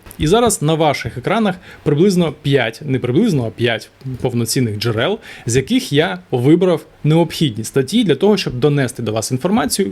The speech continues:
яку, е, на тему сьогоднішнього відео. І перш за все треба сказати, що відповісти на головне питання. Хто може давати податкові поради? Тобто саме те питання, з яким звертаються більшість клієнтів.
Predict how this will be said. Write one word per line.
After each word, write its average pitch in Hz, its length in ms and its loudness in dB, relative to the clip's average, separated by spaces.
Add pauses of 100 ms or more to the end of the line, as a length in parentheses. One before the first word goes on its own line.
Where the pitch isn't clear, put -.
яку, 147 480 2 (380)
е, - 20 -12 (360)
на 226 160 4
тему 156 460 0
сьогоднішнього 135 640 0
відео. 127 280 -2 (640)
І 262 160 2
перш 208 260 2
за 160 120 2
все 220 300 0
треба 175 380 0
сказати, 139 400 -2
що 127 280 0 (640)
відповісти 175 640 2 (100)
на 143 140 2
головне 135 360 2
питання. 123 440 -2 (260)
Хто 185 420 4
може 143 400 2
давати 139 400 0
податкові 131 580 0
поради? 131 440 -2 (140)
Тобто 156 460 0
саме 147 400 0 (140)
те 135 180 0
питання, 190 600 0 (340)
з 123 100 -2
яким 208 260 4
звертаються 139 580 0
більшість 123 400 -2
клієнтів. 113 400 -2